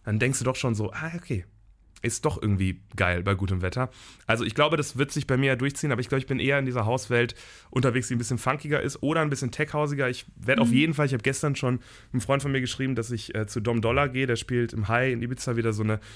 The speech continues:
Speaker 1: Residency. Da will ich nächstes Jahr hin, was hab ich, äh, dieses Jahr hin, was hab ich letztes Jahr nicht geschafft.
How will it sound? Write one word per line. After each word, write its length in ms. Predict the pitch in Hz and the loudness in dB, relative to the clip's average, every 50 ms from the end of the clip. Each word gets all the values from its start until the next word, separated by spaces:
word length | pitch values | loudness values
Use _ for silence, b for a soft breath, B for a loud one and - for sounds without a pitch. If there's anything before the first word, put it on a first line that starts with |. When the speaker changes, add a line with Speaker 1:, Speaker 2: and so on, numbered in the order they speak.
| B B B | B B B
Speaker 1:
Residency. 680 | - 120 131 131 139 131 131 131 - - 139 135 127 B B B B B B B | 2 2 4 4 2 2 2 0 0 0 -2 -2 -4 B B B B B B B
Da 120 | 104 98 | 0 2
will 60 | 110 | 2
ich 60 | 104 | 4
nächstes 200 | 110 110 107 - | 2 0 0 0
Jahr 80 | - 104 | 0 2
hin, 120 | 101 110 98 | 2 2 2
was 120 | 92 90 | 0 -2
hab 100 | 107 101 | -4 -6
ich, 140 | 101 - - | -6 -6 -6
äh, 120 | 95 95 - - | -6 -6 -2 0
dieses 200 | 147 156 139 - | 0 2 2 2
Jahr 100 | 95 90 | 2 2
hin, 140 | 90 87 | 0 -2
was 120 | 92 90 90 | -4 -6 -6
hab 60 | 98 | -6
ich 80 | 92 92 | -4 -4
letztes 200 | 107 101 - - | -4 -4 -4 -6
Jahr 40 | |
nicht 120 | 87 87 - | -8 -8 -6
geschafft. 280 | - - - - - | -8 -8 -8 -10 -18